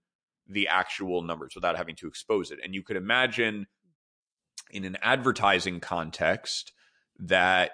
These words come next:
let's say you have some encrypted, end-to-end encrypted communications, WhatsApp or something, but you want to show people targeted advertisements based on what they're talking about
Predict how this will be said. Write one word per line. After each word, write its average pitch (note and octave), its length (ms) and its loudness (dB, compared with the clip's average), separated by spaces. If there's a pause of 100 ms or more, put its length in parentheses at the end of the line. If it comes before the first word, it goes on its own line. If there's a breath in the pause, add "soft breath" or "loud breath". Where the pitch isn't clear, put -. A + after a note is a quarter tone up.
(220)
let's G#2 240 2
say G2 300 6
you F#2 320 0
have F2 240 2
some G#2+ 180 0
encrypted, G2+ 760 2 (160)
end-to-end A2 540 2
encrypted G2 720 0
communications, F#2+ 760 -2
WhatsApp F2+ 520 4
or E2 80 -2
something, D#2+ 640 -2 (1000)
but A#2 160 4
you A2 120 0
want A#2 240 4
to A2+ 60 2
show A2+ 260 4
people G2+ 420 2
targeted G2+ 640 4
advertisements E2+ 1200 2
based F2 440 0
on E2+ 220 4
what E2+ 240 2
they're D#2+ 140 0
talking A2+ 480 0
about D2+ 340 2